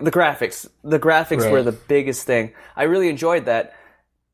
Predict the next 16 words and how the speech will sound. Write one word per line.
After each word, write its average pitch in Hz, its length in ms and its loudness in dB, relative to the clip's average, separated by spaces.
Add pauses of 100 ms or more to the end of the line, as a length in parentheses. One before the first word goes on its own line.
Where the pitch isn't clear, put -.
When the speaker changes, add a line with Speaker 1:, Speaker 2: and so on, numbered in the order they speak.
(380)
Speaker 1:
But 131 540 0
when 135 360 -4
I 160 200 0
had 175 260 -2
mine, 127 380 0
I 117 120 0
was 123 200 -4
just 123 180 -14
like, 120 280 -4
"I'm 135 120 -6
gonna 135 200 -2
do 123 140 -4
that 110 200 0
too. 90 300 -8 (140)
I 120 100 -2
want, 127 560 0